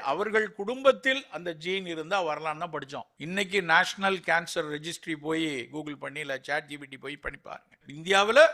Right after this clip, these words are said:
பெண்களுக்கு வரக்கூடிய புற்றுநோய்கள்ல முதல்ல இருக்கிறது மார்பக புற்றுநோய். More than twenty-seven percent. அதுலயும் யாருக்கு வருதுன்னா, முப்பதுல இருந்து முப்பத்தஞ்சு வயசுல பாலூட்டிய, பாலூட்டி கொண்டிருக்கிற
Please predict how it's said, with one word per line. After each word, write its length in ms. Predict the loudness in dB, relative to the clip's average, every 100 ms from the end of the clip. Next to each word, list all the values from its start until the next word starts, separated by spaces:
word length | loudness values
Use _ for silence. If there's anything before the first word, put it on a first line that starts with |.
| 2 -6
பெண்களுக்கு 440 | -6 -2 -2 0 -2
வரக்கூடிய 360 | -2 -4 -4 -4
புற்றுநோய்கள்ல 600 | -10 -8 -6 -4 -2 -4 -6
முதல்ல 420 | -2 -2 -2 -4 -6
இருக்கிறது 320 | -8 -10 -8 -8
மார்பக 360 | -8 -10 -14
புற்றுநோய். 380 | -16 -20 -20 -20 _ _ _ -10
More 140 | -6
than 120 | -6 -8
twenty-seven 440 | -10 -10 -10 -12 -10 -10
percent. 340 | -12 -14 -20 _ -14
அதுலயும் 520 | -8 -6 -6 -6 -8 -6 0
யாருக்கு 340 | 2 2 0 -6
வருதுன்னா, 300 | -6 -6 -6 -8
முப்பதுல 500 | -12 -8 -4 -2 -4
இருந்து 220 | -6 -8 -10
முப்பத்தஞ்சு 560 | -12 -10 -10 -8 -10 -8 -6
வயசுல 480 | -6 -6 -4 -4 -4 _ -2
பாலூட்டிய, 680 | 2 2 2 -6 -6 -6 -4 -4 -6 _
பாலூட்டி 440 | 0 0 -2 -6 -8 -4
கொண்டிருக்கிற 560 | -2 0 2 2 0 -2